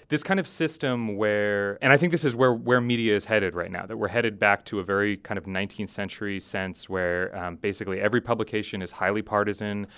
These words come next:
to a class or a political point of view, where the point of journalism is less to, you know, sort of rationally assess facts, um,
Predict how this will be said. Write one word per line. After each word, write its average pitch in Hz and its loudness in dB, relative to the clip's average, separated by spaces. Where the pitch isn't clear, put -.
to 95 -2
a 92 2
class 98 4
or 98 2
a 90 -2
political 95 -4
point 98 -6
of 90 -10
view, 95 -4
where 95 2
the 90 -6
point 110 -4
of 101 -2
journalism 101 -4
is 90 -8
less 95 -2
to, 92 -6
you 104 -6
know, 95 -4
sort 104 -6
of 82 -10
rationally 98 -2
assess 98 -4
facts, 92 0
um, 87 -8